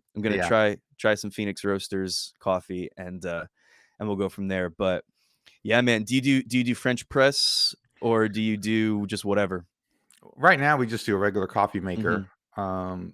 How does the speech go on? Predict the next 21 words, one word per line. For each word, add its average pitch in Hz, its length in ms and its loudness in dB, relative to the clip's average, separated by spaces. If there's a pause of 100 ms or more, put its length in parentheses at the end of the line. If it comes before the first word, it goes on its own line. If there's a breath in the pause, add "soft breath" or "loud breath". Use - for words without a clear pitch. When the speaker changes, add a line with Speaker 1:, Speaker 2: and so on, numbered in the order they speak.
Speaker 2:
well, 131 260 -6
mainly 131 440 0
because 113 320 -4
we 117 80 0
don't 107 140 -2
have 101 180 0
time 95 460 0
to - 100 -14
do 92 100 -4
the 87 100 -6
French - 320 -6
press 90 260 0
in 98 80 -4
the 92 60 -6
morning, 92 520 -6
that 87 160 -8
sort 120 180 -4
of 110 60 0
Speaker 1:
Yeah. 98 40 -6
Speaker 2:
thing. 90 280 -8 (300 loud breath)
Speaker 1:
Yeah. 98 180 -6